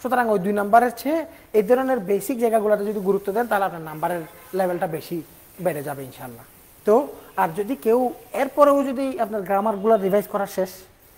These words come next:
এখন আপনি ইংরেজি ভোকাবুলারিটা revise করবেন করবেন করে তেমন একটা কিছু পড়তে পারেন নাই,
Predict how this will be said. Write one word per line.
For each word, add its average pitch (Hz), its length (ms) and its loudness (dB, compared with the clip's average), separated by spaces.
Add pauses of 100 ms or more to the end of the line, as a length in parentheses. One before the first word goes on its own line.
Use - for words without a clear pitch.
(200)
এখন 208 200 0
আপনি 190 340 -4
ইংরেজি 196 360 0
ভোকাবুলারিটা 185 640 0
revise 185 280 -2
করবেন 185 320 -4
করবেন 185 300 -6
করে 185 180 -4
তেমন 180 240 -6
একটা 185 180 -10
কিছু 180 280 -16
পড়তে 170 220 -8
পারেন 160 260 -6
নাই, 180 160 -10